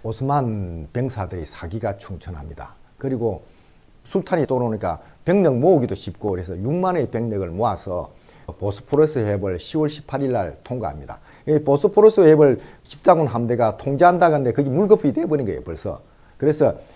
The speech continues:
불가리아 바르나에서 오스만군 육만과 십자군 이만이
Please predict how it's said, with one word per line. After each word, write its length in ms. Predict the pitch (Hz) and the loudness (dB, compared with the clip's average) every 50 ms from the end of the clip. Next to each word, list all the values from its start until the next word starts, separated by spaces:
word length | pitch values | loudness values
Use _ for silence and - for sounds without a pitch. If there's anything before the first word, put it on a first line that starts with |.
| - - - | -20 -12 -2
불가리아 540 | - 147 139 135 139 139 143 143 127 107 - | 2 2 4 6 4 4 6 4 4 2 0
바르나에서 880 | - 82 107 117 156 190 196 151 117 98 - - 95 85 85 78 64 - - _ _ - - - | -2 -6 -2 -2 0 2 2 0 0 -2 -6 -8 -10 -10 -10 -10 -12 -14 -20 _ _ -20 -20 -14
오스만군 680 | - 101 101 - 127 127 127 123 117 101 101 98 92 95 | -10 -10 -10 -6 -4 -4 -2 -2 -2 -4 -6 -6 -6 -6
육만과 640 | 113 123 123 120 117 113 110 101 101 95 85 85 | -6 -6 -4 -4 -4 -6 -6 -4 -4 -6 -6 -6
십자군 520 | - - - - - 143 139 120 123 110 | -10 -14 -16 -8 -4 -4 -4 -4 -4 -8
이만이 580 | 90 82 85 87 85 87 90 98 92 87 82 | -8 -10 -10 -10 -10 -10 -10 -10 -10 -12 -14